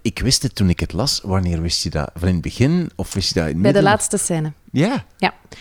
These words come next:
Speaker 2: Ik heb zelfs, zodanig was ik daar van, het eindigt met een opsomming. Ehm, dat weet ik nog. Allee, dat weet ik nog. Ik heb het herlezen. Ehm, het eindigt met een schitterende opsomming van alles dat verkeerd is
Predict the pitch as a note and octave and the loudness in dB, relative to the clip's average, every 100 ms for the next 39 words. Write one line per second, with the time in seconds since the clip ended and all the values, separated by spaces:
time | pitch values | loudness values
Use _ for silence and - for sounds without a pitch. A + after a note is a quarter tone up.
0 | - _ - F#3 - G3+ - F#3 F#3+ - | -20 _ -4 0 0 -2 -2 2 2 2
1 | - F#3 F3+ G3+ B3+ A3 - F#3+ F#3 F3+ | -2 -2 4 4 4 0 0 2 2 2
2 | - _ _ - E3+ F3 F3 E3+ F#3 - | -6 _ _ -10 -2 2 0 0 -8 2
3 | A3 B3 A3+ G3 - - - E3+ D#3+ D3+ | 2 2 2 2 2 -2 -2 -2 -4 -4
4 | - _ F3 F3 E3 D#3+ E3+ F#3 F#3 E3+ | -10 _ 0 2 2 2 2 0 0 -4
5 | - - _ - G#3+ G#3 E3+ A3 - D#3 | -4 -12 _ 0 4 8 8 6 2 0
6 | - F3+ D#3+ D#3+ E3 G3 D#3+ - - - | 2 0 2 4 4 2 2 -6 -18 -14
7 | - F#3 F3+ F3 E3+ E3 - - - - | 2 6 6 6 4 0 -4 -14 -18 -20
8 | - - - - F#3 - A3 - A3 F#3+ | -18 -18 -18 -8 -2 4 4 4 4 4
9 | F3+ - - C4 B3+ A3+ - G#3+ - B3 | 2 0 2 2 2 2 0 -2 0 2
10 | B3 B3 F#3 F#3+ G3+ A#3+ G3+ F#3+ - - | 2 0 0 2 4 4 4 0 -2 4
11 | G3+ - G3+ - - | 4 4 -2 -4 -6